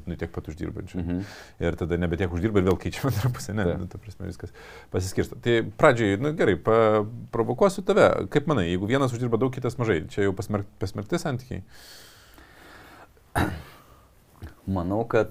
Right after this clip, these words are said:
Speaker 2: e, klasikiniam pasauly arba needukuotam pasauly, tai taip, nu, kad tai bet kuriuo atveju veda link, nu, nelygybės arba priežasčių ginčams, e, dominavimo kažkieno, žeminimo ir taip toliau.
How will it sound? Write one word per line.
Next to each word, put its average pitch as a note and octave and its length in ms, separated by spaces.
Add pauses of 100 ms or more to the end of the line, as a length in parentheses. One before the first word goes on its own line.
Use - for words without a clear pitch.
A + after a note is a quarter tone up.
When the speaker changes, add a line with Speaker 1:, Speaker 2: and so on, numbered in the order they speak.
(120)
Speaker 2:
e, F#2 360 (1000)
klasikiniam G2+ 720
pasauly F2 580 (160)
arba E2 320
needukuotam E2+ 800
pasauly, D#2 520
tai E2+ 140
taip, F#2+ 420 (640)
nu, F#2 200
kad F2+ 200 (200)
tai F2 140
bet E2 380
kuriuo F#2+ 180
atveju F2 380
veda E2+ 280
link, E2 380 (400)
nu, E2 160 (460)
nelygybės E2 1000
arba D#2+ 380
priežasčių D2+ 600
ginčams, A#2 640 (180)
e, - 180 (320)
dominavimo F2 760
kažkieno, F#2+ 560
žeminimo E2+ 640
ir - 80
taip E2 160
toliau. D#2 220